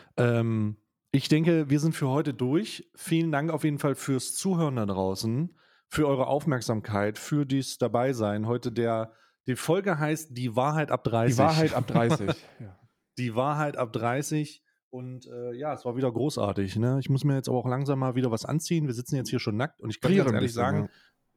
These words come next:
Speaker 1: wenn, wenn, wenn der, wenn's noch kälter wird, dann rutscht dir der Schal
Speaker 2: Der Schal
Speaker 1: runter.
Speaker 2: ist eben schon
Speaker 1: <laughs>
Speaker 2: runtergerutscht.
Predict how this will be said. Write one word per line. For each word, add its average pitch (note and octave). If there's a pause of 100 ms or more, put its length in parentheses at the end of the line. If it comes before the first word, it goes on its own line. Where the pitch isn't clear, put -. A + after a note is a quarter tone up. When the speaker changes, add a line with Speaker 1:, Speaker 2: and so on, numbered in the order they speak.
(160)
Speaker 1:
wenn, A2+
wenn, B2+
wenn B2
der, G#2+
wenn's A#2
noch C#3
kälter F3+
wird, E3
dann C3
rutscht C3+
dir C#3
der B2+
Schal A2+
Speaker 2:
Der B2
Schal D#3
Speaker 1:
runter. F3
Speaker 2:
ist E3+
eben E3
schon D3
Speaker 1:
<laughs> -
Speaker 2:
runtergerutscht. D3